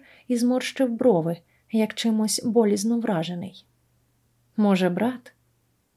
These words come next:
І професор не докінчив речення. «Так, Аглаї Феліцітас», славної піаністки,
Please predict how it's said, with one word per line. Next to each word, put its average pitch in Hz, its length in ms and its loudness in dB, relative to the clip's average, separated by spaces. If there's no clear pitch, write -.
І 214 100 0
професор 262 680 0
не 254 140 2
докінчив 202 540 0
речення. 180 500 -8
«Так, 190 340 2
Аглаї 214 420 2
Феліцітас», - 840 -2
славної 247 460 2
піаністки, 247 840 -2